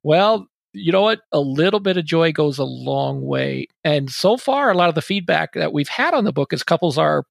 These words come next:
pleasantly surprised that, uh, that the practice really did make a difference in both how they interact, how they feel, and just how things go,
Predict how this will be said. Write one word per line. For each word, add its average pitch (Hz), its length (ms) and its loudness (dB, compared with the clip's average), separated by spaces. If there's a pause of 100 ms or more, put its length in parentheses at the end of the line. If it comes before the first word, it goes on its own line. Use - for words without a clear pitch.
(120)
pleasantly 196 480 0
surprised 180 1040 -6 (540)
that, 151 500 0 (160)
uh, 143 500 -2
that 151 260 0
the 143 80 -2
practice 165 680 -2
really 151 460 0
did 143 480 0 (520)
make 156 340 2
a 143 60 0
difference 143 560 -2
in 139 280 -2
both 151 240 0
how 165 220 0
they 165 140 2
interact, 156 500 0
how 160 140 0
they 156 160 2
feel, 151 720 -2
and 139 380 -2
just 147 240 -2 (160)
how 156 320 0
things 165 340 0
go, 123 600 0